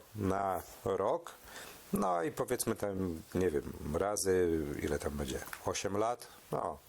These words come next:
powiedzmy, że osiem, tam sie-, siedem lat. No to c-, no, by było fajnie, tak? Jeżeli by, by sprzedał za te dwieście czy tam dwieście jedenaście tysięcy, dwieście jedenaście tysięcy złotych, e,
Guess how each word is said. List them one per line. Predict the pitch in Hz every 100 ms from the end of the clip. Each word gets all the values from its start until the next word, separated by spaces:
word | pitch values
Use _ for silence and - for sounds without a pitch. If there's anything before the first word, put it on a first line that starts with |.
| -
powiedzmy, | - 87 87 90
że | 80 87
osiem, | 101 - 82
tam | 80 78
sie-, | - 90 76 -
siedem | - 90 85 85
lat. | 71 - - - - - - - - -
No | 127
to | 165
c-, | - -
no, | 123 147 196 180 180 - -
by | 135 143
było | 135 139 139 131 - -
fajnie, | - 170 127 85 69
tak? | - 131 120 117
Jeżeli | 107 127 120
by, | 113
by | 95 104
sprzedał | - - 117 113 110 101
za | 90 95
te | 95
dwieście | 85 90 104 - -
czy | -
tam | 85 80
dwieście | 95 104 92
jedenaście | 82 82 107 - 80 73 -
tysięcy, | 92 85 71 - 92 107
dwieście | 82 82 -
jedenaście | 82 78 90 - 73 - - - - - -
tysięcy | 98 - 117 -
złotych, | 98 87 71 - 147 - - - - - - - -
e, | -